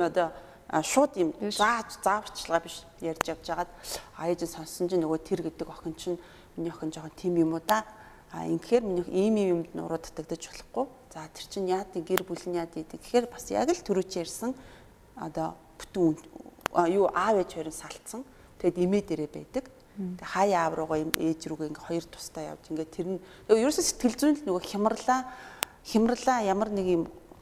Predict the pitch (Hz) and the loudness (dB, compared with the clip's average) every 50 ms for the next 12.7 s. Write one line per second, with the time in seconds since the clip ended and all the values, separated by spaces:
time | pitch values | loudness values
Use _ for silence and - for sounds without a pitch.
0 | - - - - - - - - - - 180 - - - - - 185 180 - - | -20 -20 -20 -20 -20 -20 -20 -12 -10 -10 -8 -6 -6 -6 4 4 4 4 6 6
1 | 226 240 254 254 247 226 - - 190 180 175 175 - - 190 185 - - - - | 8 8 8 8 6 2 2 0 2 2 2 2 2 0 0 0 0 -2 0 2
2 | 220 196 180 175 175 175 170 165 156 - 165 160 151 - - 160 151 151 151 147 | 2 2 2 2 2 2 2 2 0 -2 -6 -8 -8 -6 -4 -4 -4 -4 -4 -6
3 | 143 - - - - - - - 180 160 - - - - 156 - - - - - | -8 -10 -12 -18 -20 -20 -20 -14 -14 -12 -12 -10 -8 -8 -8 -8 -10 -14 -14 -12
4 | 156 151 147 151 - 208 190 165 190 185 165 165 165 185 196 190 185 - 190 170 | -10 -8 -10 -8 -6 -6 -6 -6 -6 0 4 6 6 6 6 4 2 2 2 2
5 | 165 170 165 - - - - - - - - 175 170 165 - - - 170 165 165 | 2 2 0 -2 -4 -18 -18 -20 -20 -10 2 2 2 2 2 -6 -2 -2 -2 -2
6 | - - - - - - - 226 226 262 269 262 262 262 233 214 220 - - - | -4 -20 -20 -20 -10 2 4 4 6 6 4 6 4 6 8 6 6 4 6 6
7 | 370 392 381 - - 359 359 349 - - - - - - - - 254 - - - | 4 6 4 2 2 4 4 4 4 2 -2 -2 -6 -14 -4 -4 -4 -4 -4 -18
8 | - - - - - - 175 180 180 170 - - - - - - - - - - | -18 -20 -20 -12 0 0 2 2 2 -2 -2 -4 -20 -20 -20 -20 -10 -8 4 4
9 | 170 175 - - - - 254 208 269 277 - 320 302 294 - 262 220 196 202 190 | 4 4 4 -2 0 2 4 6 6 6 6 6 4 4 4 2 2 4 4 2
10 | 185 - 220 262 294 - 330 - - 233 208 - 226 196 185 - - 202 185 - | 4 6 6 4 4 4 0 0 2 0 2 2 0 -2 -2 -4 -6 -6 -6 -2
11 | - 208 202 - - - - - - - - - 185 175 - - - 202 202 196 | -4 -4 -4 -4 -16 -20 -20 -20 -20 -18 -12 0 0 0 0 2 4 4 4 4
12 | - - 180 185 185 185 220 240 277 269 - 269 240 | 2 0 0 0 2 2 2 2 2 2 4 2 2